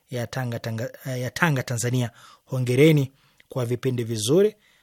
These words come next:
na tungependa kupata nafasi ya kushiriki nanyi katika vipindi vyenu, insha Allah. Asante sana na karibu sana ukumbini, Bakar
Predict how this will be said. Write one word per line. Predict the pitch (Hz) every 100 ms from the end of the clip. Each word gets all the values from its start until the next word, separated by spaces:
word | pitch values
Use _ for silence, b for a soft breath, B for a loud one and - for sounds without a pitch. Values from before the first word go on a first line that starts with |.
| b -
na | 123 117
tungependa | 113 117 113 - 123 117
kupata | 117 143 139
nafasi | 117 113 - 165 - - b b b b -
ya | 123
kushiriki | 117 117 - 120 120 -
nanyi | 117 131 117
katika | 113 113 110
vipindi | 110 - 110
vyenu, | 104 123 113 101 b b b b
insha | - 113 - - 117
Allah. | 107 110
Asante | 107 - 113 120
sana | - 151 131 113 B B B B
na | 123 117 117
karibu | - 120 117 117
sana | - 175 160 131
ukumbini, | - 123 135 127 110 b b b _
Bakar | 117 117 - 139 113